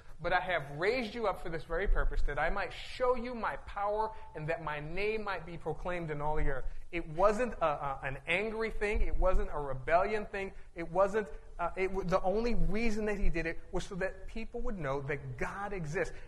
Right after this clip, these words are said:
And this is the same thing we see in Revelation. These things that we're about to read, these trumpets, are not about God trying to,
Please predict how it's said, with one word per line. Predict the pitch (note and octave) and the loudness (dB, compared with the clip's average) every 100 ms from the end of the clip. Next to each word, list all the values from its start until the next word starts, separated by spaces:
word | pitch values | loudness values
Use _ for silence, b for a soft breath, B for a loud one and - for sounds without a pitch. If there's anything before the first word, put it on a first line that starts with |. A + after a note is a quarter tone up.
| B | B
And | F3+ | -4
this | F#3+ | -4
is | G3 | -4
the | F#3 | -6
same | - G3+ A3 | -4 -2 -2
thing | G#3+ A#3+ | -4 -4
we | - | -4
see | - G3+ | -4 -4
in | F#3+ | 0
Revelation. | F#3 F3 F3+ F3 - D3 | 2 2 2 2 0 0
These | D3 | -4
things | - F#3+ G#3 | -4 -4 -2
that | G3 | -2
we're | F3+ | -2
about | F3 F3+ F3 | 0 -2 -2
to | E3 | -4
read, | D#3+ | -4
these | C#3 C3 | -4 -6
trumpets, | - G3 F#3 C3+ - B B | -4 -2 -2 -4 -6 B B
are | D3+ | -2
not | C#3 F3 | 2 2
about | G#3 G3+ D#3+ D#3 | 2 0 0 4
God | F3+ F#3+ | 4 4
trying | - F3+ E3+ | 0 -4 -2
to, | D3+ D#3 | 0 0